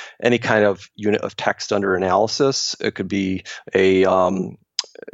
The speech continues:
it, it could be one chat converse, it could be a chat, or it could be a, a, um, call transcript.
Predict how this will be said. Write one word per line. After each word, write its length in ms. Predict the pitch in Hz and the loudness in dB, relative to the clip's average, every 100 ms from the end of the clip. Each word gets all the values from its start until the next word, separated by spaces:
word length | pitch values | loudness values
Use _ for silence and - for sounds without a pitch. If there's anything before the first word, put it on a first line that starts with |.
| - | -8
it, 240 | - 110 | -4 -2
it 40 | 117 | 0
could 120 | 113 | 0
be 100 | 101 | 0
one 220 | 92 101 101 | 2 0 0
chat 600 | - 101 107 - - - _ | 0 2 2 0 -8 -20 _
converse, 380 | 113 101 104 - | -2 -2 -4 -8
it 80 | 107 | -10
could 100 | 107 | -4
be 80 | 104 | -2
a 60 | 98 | -2
chat, 400 | - 101 104 - | 0 2 2 0
or 220 | - 98 | -4 -6
it 60 | 101 | -6
could 180 | 104 95 | -6 -4
be 180 | 101 | 0
a, 280 | 95 98 95 - - - - - | 2 2 0 -6 -20 -20 -16 0
a, 180 | 98 92 | 2 4
um, 420 | 92 90 90 90 - _ _ - | 2 0 -4 -10 -18 _ _ -2
call 220 | 110 101 | 0 0
transcript. 840 | - 104 104 - 107 107 - - | 0 0 0 0 0 0 -4 -16